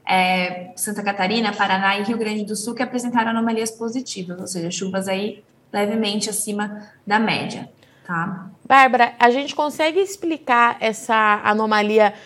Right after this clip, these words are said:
Speaker 2: negativa ali pra região central do Brasil? Porque é justamente nas áreas onde os produtores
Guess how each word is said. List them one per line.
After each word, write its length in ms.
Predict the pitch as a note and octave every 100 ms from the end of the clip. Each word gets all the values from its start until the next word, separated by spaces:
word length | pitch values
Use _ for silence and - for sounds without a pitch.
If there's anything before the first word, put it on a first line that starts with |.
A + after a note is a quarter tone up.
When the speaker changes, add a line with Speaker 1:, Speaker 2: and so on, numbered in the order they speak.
| - -
Speaker 2:
negativa 520 | G#3+ G#3 G3+ A#3+ A3
ali 160 | A3 A#3+
pra 160 | B3
região 420 | A#3 A3+ G#3+ G#3+
central 560 | G3+ G#3+ G3 G3 G#3+ G#3+
do 80 | F#3+
Brasil? 320 | F#3+ G3 A#3
Porque 220 | B3+ B3+
é 80 | B3+
justamente 600 | C#4 C#4+ D4+ C4+ C#4 C#4
nas 220 | C4 A#3+
áreas 260 | A#3+ B3 A#3+
onde 160 | B3
os 120 | A#3+ -
produtores 600 | A#3+ A#3 A#3 A#3+ G3+